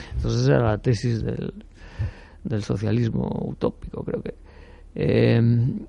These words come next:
y Groucho Marx decía "de derrota, de victoria en victoria hasta la derrota final", ¿no? Entonces dio la vuelta. Entonces, eh, yo creo que, que el, los secesionistas catalanes están más alineados en la parte de Groucho Marx, en la parte de Rosa de Luxemburgo. Van a ir de victoria en victoria hasta la derrota final.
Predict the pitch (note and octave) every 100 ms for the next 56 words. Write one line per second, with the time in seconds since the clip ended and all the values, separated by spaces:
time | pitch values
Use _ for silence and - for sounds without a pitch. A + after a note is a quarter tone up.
0 | A3+ - - C3+ - - D#3 C#3 C#3+ D3+
1 | D3 D3 C3+ C#3 C#3+ B2+ A#2+ B2+ C3 -
2 | C3 B2 A#2+ - D3+ D#3 C#3+ - D3+ D#3+
3 | - A#2 A2 B2 C#3+ - G#2+ A#2 D3+ -
4 | A2+ A2+ G2 A2+ A2+ A2 A2 A#2 A2+ A#2
5 | A#2 B2+ A2+ B2+ A#2 - C#3 D3+ D#3+ E3+
6 | D#3 C#3 - C3 A#2+ A#2+ A#2 A#2 - A2+
7 | G#2+ A2 A2 C3+ D3 C3+ B2+ B2+ C#3 C#3+
8 | A#2 A#2 - B2 C3 B2+ B2 A#2+ C3 A#2+
9 | G#2+ G#2+ G#2+ B2 B2 A#2 B2+ A#2+ A#2+ A#2+
10 | B2+ - A2+ G#2+ A2+ A#2+ A#2 A2 G#2+ G#2+
11 | G#2 - G2+ F#2+ F#2 A2 C3 B2+ B2+ A2
12 | - C3 B2 A#2+ A2 - B2 B2 - B2
13 | A2+ A2+ - A2 C3 A#2